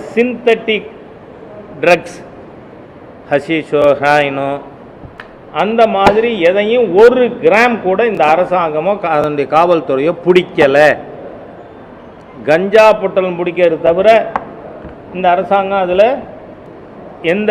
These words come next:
விதத்திலும் இந்த மாதிரியா சிந்தட்டிக் ட்ரக்ஸ் ஒரு கிராம் கூட பிடிக்கலங்கிற உண்மையை எடுத்து சொல்லியிருக்காரு. அது மட்டும் இல்ல, நான் பல மாதங்களாக சொல்லி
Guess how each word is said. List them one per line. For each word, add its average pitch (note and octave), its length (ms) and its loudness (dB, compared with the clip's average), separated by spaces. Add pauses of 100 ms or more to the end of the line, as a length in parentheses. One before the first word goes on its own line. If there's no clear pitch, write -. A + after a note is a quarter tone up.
(120)
விதத்திலும் E3+ 640 -4
இந்த E3 260 -6
மாதிரியா D#3+ 380 0 (160)
சிந்தட்டிக் E3 720 -2
ட்ரக்ஸ் - 380 0 (840)
ஒரு C#4 200 4 (120)
கிராம் A3+ 340 2
கூட A3 120 2
பிடிக்கலங்கிற F#3 720 0
உண்மையை D#3 340 0 (180)
எடுத்து D3+ 360 -4
சொல்லியிருக்காரு. B2 580 -2
அது E3 160 2
மட்டும் G3 280 -4
இல்ல, B2+ 120 -2 (440)
நான் F3 220 -2 (200)
பல G3+ 280 6 (680)
மாதங்களாக F3 840 2 (840)
சொல்லி G3 260 4